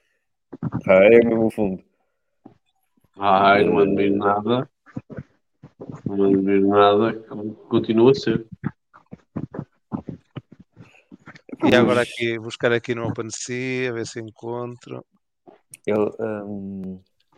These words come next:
Speaker 1: onde é que consegues ver isso? Hum, os rankings. Ah, no próprio OpenSea, sim, logo no
Speaker 3: Sim, no próprio OpenSea, acho que sim.
Speaker 1: Sim, sim, ele permite ver. Eh,
Speaker 2: Já vi, já,
Speaker 1: Esta
Speaker 2: já vi
Speaker 1: série.
Speaker 2: a série de Boys, ô Miguel. Claro que já.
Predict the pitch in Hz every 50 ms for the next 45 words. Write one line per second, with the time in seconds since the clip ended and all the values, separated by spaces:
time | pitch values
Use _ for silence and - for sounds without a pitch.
0 | - - 104 104 101 - 107 101 - 104 98 90 95 95 95 85 85 78 - -
1 | 64 71 87 90 92 90 90 90 90 87 87 90 - - _ _ _ _ _ _
2 | _ _ _ - _ _ _ _ - 85 - - - - 90 87 92 95 95 -
3 | - 98 - - - - - 123 107 - 104 98 98 - 104 95 101 107 98 95
4 | - - 104 101 101 104 - - 113 104 98 98 92 87 82 85 92 90 90 87
5 | 87 85 85 85 - 127 123 - 123 113 113 120 113 - - 123 117 117 117 -
6 | - - - - 110 104 104 104 101 101 - _ _ - - 113 107 - - 107
7 | 107 110 101 - - 107 107 107 98 101 - _ _ _ _ _ - - - -
8 | - - - - - _ _ _ _ - - 101 - - - - - _ _ _
9 | - _ _ - - - - - 147 127 107 - - - 107 117 120 123 117 117
10 | 120 123 123 120 117 104 107 107 110 117 113 110 104 101 101 101 107 95 95 101
11 | 104 101 - 113 107 104 101 101 98 98 104 107 104 104 101 98 98 92 95 95
12 | 95 90 85 78 - _ _ _ _ _ _ _ _ _ _ _ _ _ - _
13 | _ _ - 98 95 95 - - 104 104 110 104 98 98 -